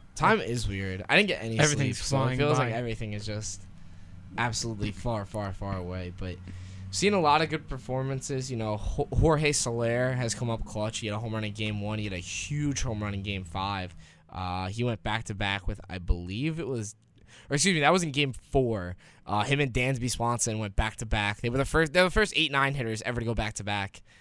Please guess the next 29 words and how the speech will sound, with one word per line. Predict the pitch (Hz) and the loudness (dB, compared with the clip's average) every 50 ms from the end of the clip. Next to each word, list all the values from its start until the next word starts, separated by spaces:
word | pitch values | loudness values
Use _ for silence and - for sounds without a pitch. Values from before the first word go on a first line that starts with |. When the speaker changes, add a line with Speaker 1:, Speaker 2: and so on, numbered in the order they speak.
| - _ _ | -20 _ _
Speaker 1:
in | - 95 101 | -6 -2 -2
a, | 98 95 98 | 0 0 0
uh, | 98 98 92 | -2 -2 -2
in | 85 101 | -4 -4
a | 101 | -4
World | 95 98 101 95 92 | -2 -2 -4 -4 -4
Series | - - 98 92 90 90 87 | -4 -4 -4 -4 -6 -6 -6
game, | - 95 92 90 90 90 92 - - - - - - - _ | -6 -6 -4 -4 -4 -6 -8 -10 -14 -20 -20 -20 -20 -20 _
which | - - | -10 -8
is | 104 104 | -8 -4
very, | 113 120 127 127 120 110 | 0 2 2 2 2 0
very | 101 101 104 98 95 90 | -2 -2 -2 -2 -2 -2
interesting. | 85 92 - - 90 - - 87 85 82 85 104 | -4 -6 -8 -10 -10 -10 -8 -8 -8 -8 -8 -8
You | 101 95 | -8 -6
know, | 90 90 | -6 -6
it, | 87 76 98 | -6 -4 -4
it, | 110 101 92 120 123 76 78 | -4 -4 -4 -4 -6 -4 -4
it's | 113 143 151 - | -2 -2 -2 -2
been, | - 190 190 180 160 - - - - - | 0 0 0 0 -2 -4 -8 -18 -20 -12
it's | - - | 0 4
been | 226 247 | 6 6
a | 220 | 6
back | 160 160 151 160 160 | 6 4 4 4 2
and | 156 135 | -2 -2
forth | - 165 165 160 | 0 2 2 2
series, | - - - 147 151 156 160 160 165 156 143 | 0 0 0 2 2 2 2 0 0 0 0
and, | 143 139 - - | -2 -4 -2 -2
and | 127 139 | 0 2
I, | 147 151 151 139 139 156 160 156 | 4 4 4 2 0 -4 -6 -6